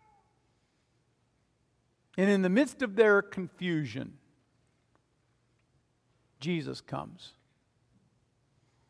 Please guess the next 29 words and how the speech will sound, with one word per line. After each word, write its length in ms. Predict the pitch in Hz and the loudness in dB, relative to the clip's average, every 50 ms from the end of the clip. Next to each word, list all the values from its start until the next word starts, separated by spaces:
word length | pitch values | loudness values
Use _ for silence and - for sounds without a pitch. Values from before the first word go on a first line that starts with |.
| _ _ - | _ _ -10
to 80 | 156 | -8
set 300 | 143 - 214 202 190 202 | 0 6 6 6 6 6
them 160 | 185 170 170 151 | 0 -2 -2 -4
free. 440 | - - 151 147 143 143 143 151 - _ _ _ _ _ _ _ _ _ _ _ _ _ _ _ - _ - - - | -6 -6 -6 -4 -4 -6 -10 -12 -14 _ _ _ _ _ _ _ _ _ _ _ _ _ _ _ -20 _ -14 -2 2
In 100 | 202 202 | 4 6
the 60 | 202 | 8
midst 300 | 202 226 285 302 - - | 10 10 10 10 10 6
of 80 | 240 247 | 8 10
all 240 | 254 262 262 262 | 12 12 12 12
that 260 | 254 254 254 254 254 254 | 12 12 12 10 8 4
confusion 680 | 247 233 - - - 233 247 247 247 233 180 208 226 | 0 0 0 0 0 4 4 6 6 4 2 2 0
and 200 | 226 220 220 202 | 0 0 0 0
chaos, 680 | - - 233 240 220 202 196 185 185 196 196 160 - - - - - - | 6 10 12 12 12 12 12 12 10 8 6 4 0 -10 -20 -20 -18 -12
Jesus 500 | 139 156 254 285 285 285 254 294 247 - | -2 2 4 6 6 6 4 2 2 2
comes 460 | - - 247 240 240 247 240 226 - - - - - | 4 8 10 12 12 10 8 2 -4 -6 -16 -12 0
to 120 | - 196 185 | 4 4 4
set 300 | - - 262 262 262 - | 8 10 10 10 10 8
them 160 | 247 233 214 | 4 4 4
free 380 | - - - 240 285 294 294 277 | 2 -2 0 4 6 6 6 6
from 240 | - 262 240 226 | 4 2 2 4
their 160 | 226 226 214 208 | 6 6 6 6
fears 720 | - 220 233 226 214 196 175 156 147 139 127 - - - - _ _ _ _ _ - | 4 2 2 6 6 6 6 6 2 -2 -8 -10 -12 -14 -18 _ _ _ _ _ -4
and 120 | 165 170 | 2 6
all 240 | 202 254 269 269 269 | 8 8 10 10 10
the 80 | 262 254 | 8 8
concerns 540 | - 220 214 - - 226 240 240 233 190 | 4 2 0 2 2 4 4 4 4 2
that 140 | 185 202 - | 0 0 4
they 160 | 220 214 202 | 6 6 6
have. 460 | 185 196 214 208 202 180 170 156 139 | 8 8 8 10 10 10 10 8 6